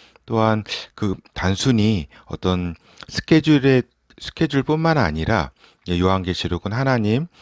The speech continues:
아버지와 아들과 성령에 대한 이제 많은 정보와 지식을 우리에게 알려주고 있다라고 하는 겁니다. 그리고 이제 특별히 승천하신 그 하나님 아들 예수 그리스도에 대한 정보와 지식을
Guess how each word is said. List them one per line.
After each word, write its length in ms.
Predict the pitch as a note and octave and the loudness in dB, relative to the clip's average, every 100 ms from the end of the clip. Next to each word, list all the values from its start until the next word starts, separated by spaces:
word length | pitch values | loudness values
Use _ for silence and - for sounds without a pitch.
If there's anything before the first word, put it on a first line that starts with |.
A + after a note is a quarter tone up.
| - - | -20 -4
아버지와 800 | D#2 F2+ F#2+ - F#2 A#2 C#2 - - - | -2 0 0 2 2 2 0 -6 -20 -12
아들과 600 | D2 D#2 F#2+ F2 F#2 G2+ | -6 -4 -2 -2 -2 -2
성령에 500 | G#2 D3 D3 C#3 B2+ | -2 -2 0 2 0
대한 460 | - E2+ E2+ G2 A#2 - - - - | 0 -2 0 0 -2 -12 -20 -20 -16
이제 300 | D2+ E2+ E2+ - | -4 0 0 -2
많은 440 | D#2+ D#2+ F2+ F#2 | -2 0 0 -2
정보와 480 | F2 E2+ F#2 G2 F#2+ | -2 -2 0 2 0
지식을 440 | E2+ - - F#2 | -2 -4 -2 -4
우리에게 600 | D#2 F#2 E2+ D#2 A#2+ F2 - - - | -2 0 -2 0 0 0 -2 -18 -6
알려주고 580 | D#2 E2 F2+ - - | -2 0 -2 -4 -2
있다라고 640 | E2 - F2 D#2+ D2+ D2 G2 | -2 -2 -2 -2 -2 -4 -4
하는 160 | A2 | -4
겁니다. 580 | F2+ D2+ C#2+ D2 E2+ D3 - _ _ _ _ _ _ _ _ _ - - - - | -4 -6 -8 -4 -2 -2 -6 _ _ _ _ _ _ _ _ _ -20 -20 -20 -2
그리고 220 | F#2 G2 | 2 2
이제 200 | F#2 F2+ | 2 2
특별히 640 | - - E3 D3+ C#3 B2 A2+ | 0 0 4 4 4 2 0
승천하신 880 | - E3+ F3+ D3 G#2+ - B2+ F#2+ - - - | -4 -4 -2 0 0 0 -4 -4 -8 -18 -20
그 120 | - F2 | -10 -6
하나님 460 | B2 C3 B2 G#2 | -2 0 0 0
아들 320 | D#2+ D#2+ E2 | 0 0 0
예수 240 | D#2+ E2 - | 0 -2 -4
그리스도에 460 | F#2 G#2 - F2+ | -6 -4 0 0
대한 280 | E2+ F2 E2+ | 2 0 -2
정보와 540 | D#2+ D#2+ D2+ E2+ E2 D#2 | -4 -8 -4 -2 -2 -4
지식을 680 | D2+ - D2 D#2 D#2 C3+ | -6 -8 -6 -2 2 2